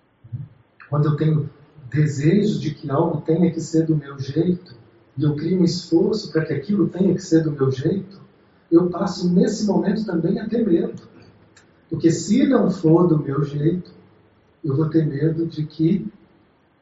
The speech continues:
fique frustrado, que não dê certo, que eu não me realize. Então,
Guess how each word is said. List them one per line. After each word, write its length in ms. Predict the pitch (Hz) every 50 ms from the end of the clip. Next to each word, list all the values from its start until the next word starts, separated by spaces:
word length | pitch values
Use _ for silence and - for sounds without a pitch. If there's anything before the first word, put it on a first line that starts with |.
| _ _ _ _ _ _ _ _ _ _ _ _ _ _ _ _ _ _ _ _ _ _
fique 320 | - 160 160 - - 156 139
frustrado, 1040 | - - 139 131 131 - - - 131 123 123 131 135 - - - 135 131 135 -
que 140 | - - 131
não 200 | 127 127 127 127
dê 160 | 127 123 127
certo, 960 | 127 123 - - - 131 131 135 135 135 135 135 - - - - 135 135 135 - _ _ _ _ _ _ _ _ _ _
que 100 | - 135
eu 80 | 127 127
não 180 | 131 135 143
me 80 | 135 135
realize. 1040 | 127 - 127 127 127 123 120 120 127 131 135 139 139 135 131 123 - - - - - - _ _ _ _ _ _ _ _ _ _ _ _ _ _ _ _ _ _ _ _ _ _ _ _ _ _ _ _ _
Então, 360 | 123 123 - 139 151 151 151